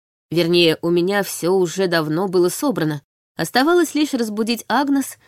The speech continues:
и проследить, чтобы она перекусила перед дорогой. Но не дошла, потому что в одном из коридоров столкнулась с Натаном Воргом, преградившим мне путь. И это была не самая приятная встреча.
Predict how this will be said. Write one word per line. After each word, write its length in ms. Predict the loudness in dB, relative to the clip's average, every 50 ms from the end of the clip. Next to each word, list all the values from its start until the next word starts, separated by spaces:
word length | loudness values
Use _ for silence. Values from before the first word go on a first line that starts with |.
| _ _ _ _ _
и 120 | 0 0
проследить, 600 | 2 0 -2 -2 0 -2 -2 0 0 -2 -2 -4
чтобы 400 | -6 -4 -4 -4 -2 0 0 2
она 180 | 2 2 0 -2
перекусила 600 | -2 -2 -2 -2 -2 -4 -4 -2 -2 0 0 2
перед 220 | 2 2 0 2
дорогой. 480 | 0 0 2 2 2 2 0 -2 -2 -6 _ _ _ _ _ _ _
Но 180 | -2 0 2 4
не 120 | 4 4
дошла, 420 | 2 2 0 0 -2 0 0 0
потому 400 | -2 -4 -6 -4 -4 -2 0 -2
что 200 | -2 -2 -4 -2
в 40 | -2
одном 340 | -2 0 0 0 0 0 0
из 100 | -2 -2
коридоров 600 | -2 0 0 0 0 0 -2 -2 -4 -6 -10 -16 _ _ _ _ _ _ _
столкнулась 680 | -8 -2 0 0 2 4 4 4 4 4 4 2 2
с 40 | 2
Натаном 540 | 2 0 2 0 -2 -2 0 0 2 2 2
Воргом, 460 | 4 4 4 4 2 2 0 -2 -2 -6 _ _ _
преградившим 680 | -4 0 2 2 2 2 2 0 -2 -2 -2 0 0 2
мне 180 | 4 2 2
путь. 360 | 0 2 0 0 0 -2 -8 -14 _ _ _ _ _ _ _ _
И 140 | 4 6 8
это 280 | 8 8 6 4 2
была 300 | 4 4 4 6 6 6
не 120 | 6 4 4
самая 400 | 2 0 0 0 2 0 -2 -2
приятная 460 | 0 0 2 2 0 0 0 -2 -4
встреча. 480 | -4 -2 -2 -2 -2 -2 -4 -8 -10